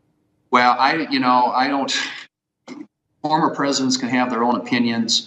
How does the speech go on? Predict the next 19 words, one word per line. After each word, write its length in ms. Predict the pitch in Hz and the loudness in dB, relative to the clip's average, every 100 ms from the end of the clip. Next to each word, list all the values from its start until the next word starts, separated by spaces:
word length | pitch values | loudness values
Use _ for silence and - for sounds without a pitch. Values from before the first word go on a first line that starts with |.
| - | -4
but 300 | 104 101 - 113 | 0 0 0 0
I 120 | 123 | 0
can 140 | 123 - | 0 0
tell 200 | 120 113 | 0 2
you 200 | 110 101 | 0 0
what 500 | 107 101 - - - 117 | 0 0 -4 -16 -10 -6
everybody 420 | 113 110 104 101 | -4 -2 0 2
else 340 | 101 101 - - | 2 2 0 0
can 140 | 98 | 0
see 220 | - 101 | 0 0
clearly, 460 | - 110 104 82 - - _ 95 | -2 -2 -2 -4 -10 -20 _ -6
and 100 | 98 | 0
that 220 | 101 98 | 2 2
is 280 | 98 95 95 | 0 -2 -8
that 140 | 87 | -6
this 280 | 101 98 101 | 2 2 2
is 300 | 95 90 - | 0 -2 -4
a 120 | 95 | -6
man, 520 | 90 98 95 90 87 | -4 -4 -2 -4 -8